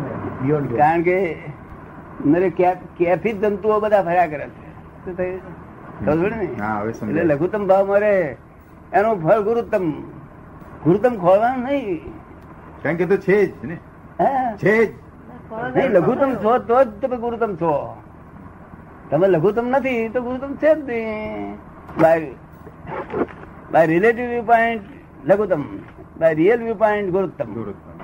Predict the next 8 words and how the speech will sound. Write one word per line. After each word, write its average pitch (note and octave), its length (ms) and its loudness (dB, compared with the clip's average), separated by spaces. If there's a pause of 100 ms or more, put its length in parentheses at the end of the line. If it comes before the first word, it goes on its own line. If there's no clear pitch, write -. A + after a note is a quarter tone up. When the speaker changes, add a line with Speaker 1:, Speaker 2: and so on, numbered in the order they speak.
(340)
Speaker 2:
The E3 100 6
world G#3 420 6
is A3+ 380 -4 (100)
the G#3+ 180 -4
puzzle G3 340 4
itself. F#3 480 2 (680)
God F#3+ 240 6
has F3 220 4